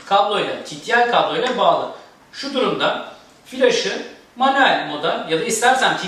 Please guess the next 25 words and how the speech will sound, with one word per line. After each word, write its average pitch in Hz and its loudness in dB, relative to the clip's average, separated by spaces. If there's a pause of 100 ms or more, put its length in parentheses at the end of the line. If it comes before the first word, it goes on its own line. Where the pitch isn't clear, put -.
T 233 -4
L 240 2
moda 185 2
alabilirim. 190 0
Yani 170 -4
istediğim 240 -4
modda 165 0
herhangi 254 -2
bir - -4
şekilde, 240 -6 (340)
çünkü 220 -8
bu 262 -4
ikisi - -6
birbirine - -2
bağlı. 151 0 (1600)
O 240 4
halde 247 4
ayarlardan 208 2 (160)
tekrardan 170 0
geliyorum. 214 -4 (560)
Ayarlara 254 0
geldikten 254 0
sonra - -4
flaşımı 220 -2 (180)
manuel 254 0